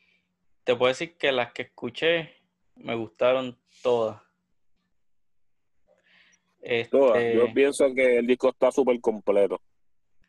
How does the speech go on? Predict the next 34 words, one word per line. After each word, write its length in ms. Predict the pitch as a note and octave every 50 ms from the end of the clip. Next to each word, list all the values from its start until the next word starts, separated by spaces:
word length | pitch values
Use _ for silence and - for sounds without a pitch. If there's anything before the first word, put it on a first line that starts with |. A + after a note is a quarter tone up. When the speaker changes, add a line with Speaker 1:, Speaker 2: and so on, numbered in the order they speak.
| _ _ _ _ _ _ _ _ _ _ _ _ _ _ _ _
Speaker 1:
Eh, 800 | - - B2 B2 A#2+ A#2+ A#2+ A#2+ A#2+ A#2+ A#2 A#2 A2+ A2+ A2+ A2+ A2+
lo 180 | A#2 A#2 A#2
que 140 | A2+ A#2+ A#2
sí, 500 | A2+ - C#3 C#3+ D#3 E3 D#3+ D3+ A#2 - - C#3+ -
vea 280 | - B2 C3+ D3 D#3+ D#3
que 120 | C#3 B2
cuando 260 | A#2+ A#2 A#2 A2+ A2
tú 120 | - A#2+ B2+
viste 260 | C#3 C#3 - - D#3+
esa 180 | C#3+ - D3
carátula, 760 | C3+ D3 C#3 C3 B2 A2+ A2 A2+ A2+ A2+ A2 A2 A2 - _ _ _ _ _ _ _ _ _ _ _ _ _
¿qué 100 | - A#2+
tú 100 | A#2 B2+
pensaste? 680 | B2 C3 B2+ B2 - - A2+ A2 _ _ - - B2 _ _ _ _ _ _ _ _ _ - -
Speaker 2:
Ah, 580 | D#3 D#3+ D#3+ D#3+ D#3 D#3 D3+ D3+ D3+ D#3 B3+ - _ _ _ _ _ C#3 C3+ - - - -
papi, 200 | - A#2 B2+ D#3
lo 120 | E3 D#3 C#3+
que 100 | C3+ B2+
todo 120 | B2+ C3
el 60 | B2+
mundo 220 | C3 C3 C#3+ D#3 F3
ha 80 | F3
dicho, 480 | E3 E3 D#3+ D3+ - - D#3 C#3+ D3 B3 - - _ _ _ _ _ _ _ _ _ _ _ _ _ _ _ _ _ _ _ _ _ _ _ _ _ _ _ _ - _ _ -
va 200 | - A2+ B2 C3
pa' 100 | - E3+
Bad 200 | D#3+ D3+ C#3 B2+ A#2+
Bunny, 600 | A2+ A#2 B2+ C#3+ D#3 E3+ D#3+ D3+ D3 C#3+ C#3+ - _ _ _ _
este 220 | _ - - A2+ B2
flow 300 | - - B2+ C3+ D3 D3
inspirado 880 | D3+ C#3+ C3 - - - - B2+ A#2+ A#2+ B2+ C3+ D3 D#3+ E3 E3+ E3 D#3
en 140 | D3 C#3
Benito 480 | C3 B2+ A#2+ A#2 B2 C3 B2+ - D#3 D3+
Martínez 560 | D3 C#3+ C3 A#2+ _ - - C3+ C3 C3 B2+
Ocasio. 600 | B2+ A#2 G#2+ G#2+ G2+ G2 F#2 E2+ - G#2 G2 -